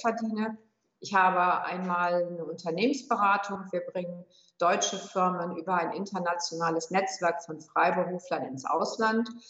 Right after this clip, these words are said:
Wir suchen für die zum Beispiel vor Ort Vertriebspartner oder erstellen, ja,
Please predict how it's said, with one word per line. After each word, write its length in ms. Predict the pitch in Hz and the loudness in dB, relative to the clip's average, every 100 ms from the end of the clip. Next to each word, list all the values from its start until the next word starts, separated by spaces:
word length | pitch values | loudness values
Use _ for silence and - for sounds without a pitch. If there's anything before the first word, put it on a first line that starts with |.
| - - | -18 -2
Wir 100 | 175 | 0
suchen 340 | 190 226 220 | 2 2 2
für 200 | - 185 | 2 0
die 160 | 185 190 | 0 -4
zum 200 | - 170 | -4 2
Beispiel 360 | 175 - 190 | 4 2 -2
vor 300 | 180 - 208 | -4 2 2
Ort 340 | - 165 170 - | 4 4 2 0
Vertriebspartner 1080 | - - - 233 - - 185 180 175 170 170 - - - | -4 -4 -4 -6 -8 -2 2 4 2 -2 -4 -6 -14 -6
oder 220 | 175 151 | 0 2
erstellen, 760 | 131 - - 143 156 160 160 - _ - | 2 -2 0 0 2 0 -6 -8 _ -6
ja, 300 | 117 131 | 2 2